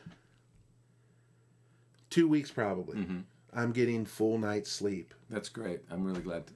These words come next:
Speaker 2: I'm gl-,
Speaker 1: I'm going to
Speaker 2: glad
Speaker 1: bed at midnight, waking up five thirty,
Speaker 2: There
Speaker 1: you know,
Speaker 2: you are.
Speaker 1: four, four thirty, quarter
Speaker 2: Yeah.
Speaker 1: to five, you know.
Speaker 2: I don't know if that's considered a full night's sleep. That's only about three and a half, four and a half hours.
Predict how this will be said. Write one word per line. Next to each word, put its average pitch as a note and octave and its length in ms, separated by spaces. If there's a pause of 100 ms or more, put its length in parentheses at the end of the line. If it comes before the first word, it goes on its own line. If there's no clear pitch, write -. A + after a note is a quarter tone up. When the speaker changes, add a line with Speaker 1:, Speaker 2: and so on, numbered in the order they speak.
Speaker 2:
I'm E2 80
gl-, F#2 180
Speaker 1:
I'm A#2 160
going B2 200
to A#2+ 60
Speaker 2:
glad B2 180
Speaker 1:
bed - 20
at A2+ 80
midnight, A#2 460
waking A2+ 280
up A2 120
five G#2+ 280
thirty, G#2 400
Speaker 2:
There F#2+ 120
Speaker 1:
you G#2+ 60
know, G#2 80
Speaker 2:
you G2 40
are. - 20
Speaker 1:
four, B2 280
four D3 260
thirty, C3+ 400
quarter B2+ 280
Speaker 2:
Yeah. A#2 60
Speaker 1:
to - 60
five, A#2+ 440
you A2+ 100
know. A#2 240
Speaker 2:
I A#2 80
don't B2+ 80
know A#2 60
if G2 60
that's A2 220 (300)
considered G#2 320
a F2 60
full G#2+ 200
night's F#2 280
sleep. F#2+ 300
That's F#2+ 200
only G2 140
about F2+ 180
three A2+ 100
and F#2+ 80
a F#2 40
half, F#2 120
four G#2 160
and F#2+ 80
a F2 40
half F2 180
hours. F2 400